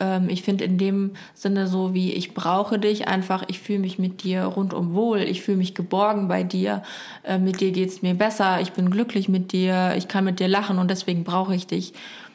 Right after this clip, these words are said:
Aber wenn ich jetzt sagen würde, „Nee, eigentlich brauche ich dich nicht“, dann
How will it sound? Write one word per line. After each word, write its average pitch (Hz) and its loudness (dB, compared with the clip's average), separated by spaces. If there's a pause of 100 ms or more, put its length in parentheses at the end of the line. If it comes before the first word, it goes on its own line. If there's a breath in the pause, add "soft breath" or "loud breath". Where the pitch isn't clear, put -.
(280 loud breath)
Aber 190 2
wenn 196 2
ich 190 -2
jetzt 190 0
sagen 190 2
würde, 180 2
„Nee, 180 4
eigentlich 175 0
brauche 175 0
ich 180 -2
dich - -12
nicht“, 214 0
dann 180 2